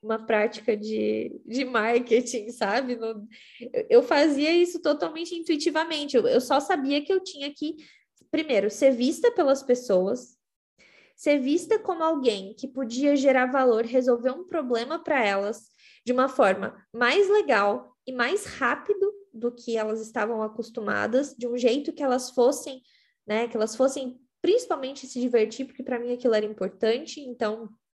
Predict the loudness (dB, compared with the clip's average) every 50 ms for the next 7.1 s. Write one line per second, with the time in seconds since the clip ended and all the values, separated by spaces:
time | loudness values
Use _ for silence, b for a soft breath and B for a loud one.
0 | _ _ _ _ _ _ _ _ -20 _ -10 -6 -6 -2 -2 -2 0 0 0 2
1 | 2 0 0 -2 -10 -20 _ _ b b b b b b b b _ 0 0 0
2 | 0 -4 -6 -8 -12 -2 2 2 2 2 0 -6 -12 _ _ _ _ _ b b
3 | b b b b b b b b _ _ 2 4 4 6 6 6 4 4 2 2
4 | 2 0 0 0 0 0 -2 -2 -2 -4 -4 -4 -6 -6 -8 -12 _ _ _ _
5 | _ _ 0 2 4 4 4 0 -4 -12 -6 -2 0 0 0 2 2 2 2 2
6 | 0 0 0 -2 -2 -4 -8 _ 0 2 2 4 4 4 4 2 2 0 -2 -2
7 | -6